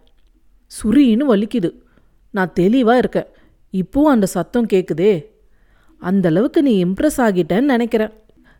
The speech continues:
ரெண்டாவது, இன்னொரு முக்கியமான காரணம் இருக்கிறதா என் யூகம்டா. "காரணமா?"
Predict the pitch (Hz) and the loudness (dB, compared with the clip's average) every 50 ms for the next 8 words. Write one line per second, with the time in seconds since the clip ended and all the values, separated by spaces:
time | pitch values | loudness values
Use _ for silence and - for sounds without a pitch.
0 | _ _ - 175 175 196 220 277 294 302 294 247 220 196 170 196 254 285 247 180 | _ _ -6 -4 -4 -2 0 0 2 2 4 4 6 4 6 4 4 2 0 -2
1 | - - 180 185 220 269 320 302 233 190 175 175 - - - 320 311 240 214 214 | -2 -4 -6 -4 -2 0 0 0 0 0 -2 -4 -8 -6 -2 -2 0 0 0 -2
2 | 247 285 269 - 208 202 202 202 202 233 247 233 202 190 196 - 214 196 185 202 | -4 -4 -4 -4 -2 -2 -2 -2 -2 -2 0 2 2 2 0 0 -4 -2 -2 0
3 | 254 254 190 165 - - - 196 190 185 175 180 202 233 208 220 202 170 156 156 | 0 -2 -2 -4 -6 -10 -6 -4 -2 -2 0 0 0 0 0 -2 -2 -2 -2 -4
4 | 156 165 - _ _ _ _ _ _ _ _ _ _ _ _ - - 196 233 269 | -6 -6 -10 _ _ _ _ _ _ _ _ _ _ _ _ -18 -12 -8 -4 -2
5 | 302 294 254 226 180 156 143 151 156 | -2 0 0 0 0 -2 -4 -8 -10